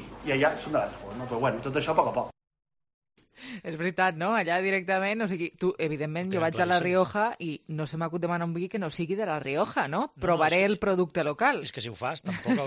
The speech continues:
Speaker 3: <laughs> tampoc tindràs opció
Speaker 2: No
Speaker 3: perquè,
Speaker 2: tindràs.
Speaker 3: eh, justament ho tenen
Speaker 2: Ah.
Speaker 3: claríssim.
Speaker 2: Home, n'aniré a Galícia i demanaré un albariño, no?
Speaker 3: Sí.
Speaker 2: I jo crec que això... que a
Speaker 3: Sí,
Speaker 2: cada
Speaker 3: sí, sí,
Speaker 2: zona,
Speaker 3: sí.
Speaker 2: perquè, a més, i mira, m'has, m'has donat una idea un dia per parlar també, o, o,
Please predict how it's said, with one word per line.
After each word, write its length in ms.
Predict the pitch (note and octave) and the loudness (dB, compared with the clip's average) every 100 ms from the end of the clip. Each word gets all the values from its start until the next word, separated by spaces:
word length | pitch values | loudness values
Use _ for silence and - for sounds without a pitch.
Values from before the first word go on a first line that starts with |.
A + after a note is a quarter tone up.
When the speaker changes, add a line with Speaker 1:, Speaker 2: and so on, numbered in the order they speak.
| B3 | -2
Speaker 3:
<laughs> 20 | B2+ | -4
tampoc 340 | C3+ C3 C3+ B2+ | -8 -8 -10 -6
tindràs 260 | D3+ D3+ | -4 -2
opció 300 | C3+ - D3+ | -2 -4 -4
Speaker 2:
No 60 | F3 | -4
Speaker 3:
perquè, 180 | E3 G3 A#2+ | -4 -4 -2
Speaker 2:
tindràs. 240 | F#3 - | -4 -4
Speaker 3:
eh, 160 | D3 A2+ | -8 -8
justament 400 | A#2 - B2 D3+ | -8 -8 -6 -6
ho 40 | D#3 | -4
tenen 180 | C#3+ F#3+ | -2 0
Speaker 2:
Ah. 80 | G3 | -2
Speaker 3:
claríssim. 480 | B2 E3 - G2+ F#2+ - - - | -2 -4 -4 -6 -12 -20 -14 -8
Speaker 2:
Home, 180 | D#3+ | -4
n'aniré 300 | D#3 D3+ D3+ E3 | -4 -4 2 6
a 100 | F3+ | 8
Galícia 520 | G3+ G#3+ G#3+ A#3 A#3+ | 6 6 0 2 2
i 60 | |
demanaré 640 | B3 F3 E3 D#3+ E3 F#3 G#3 | 2 0 0 2 2 2 2
un 240 | A3 G#3+ | 2 4
albariño, 600 | F#3+ D#3 C#3+ B3 A#3+ D3 | 4 4 2 0 -2 -4
no? 320 | D3+ A3+ D4+ F3 | -2 0 2 0
Speaker 3:
Sí. 220 | E3 D#3+ | -2 -4
Speaker 2:
I 40 | D#3+ | -4
jo 80 | |
crec 180 | D#3+ F3+ | -2 -2
que 80 | G3+ | 0
això... 360 | F#3 G3 A3 B3+ - F3 - _ _ _ - - | 0 4 6 4 -2 -20 -20 _ _ _ -20 -6
que 80 | D3+ | -2
a 40 | |
Speaker 3:
Sí, 40 | |
Speaker 2:
cada 220 | D#3+ F3 G3 | 0 4 4
Speaker 3:
sí, 40 | |
sí, 60 | G3 | 4
Speaker 2:
zona, 140 | A#3 | 2
Speaker 3:
sí. 40 | G#3 | 2
Speaker 2:
perquè, 160 | F#3+ | 0
a 20 | F#3 | 0
més, 240 | A#3+ - - - - | -2 -4 -10 -18 -6
i 100 | F3+ | 0
mira, 140 | G3+ | 0
m'has, 200 | D#3+ E3+ - F3 | 0 -2 0 0
m'has 180 | G3 G3+ | 2 2
donat 240 | A3+ G#3+ | 2 2
una 160 | G#3 F#3+ | 2 4
idea 280 | F3+ G3+ G#3 | 6 6 6
un 100 | F3+ | 6
dia 180 | G#3 | 4
per 180 | G#3+ F3+ | 4 2
parlar 300 | E3 D#3+ F3 | 0 2 2
també, 300 | F#3+ F3 F3+ G#3+ | 2 2 2 2
o, 40 | |
o, 360 | - D3 - | 0 0 0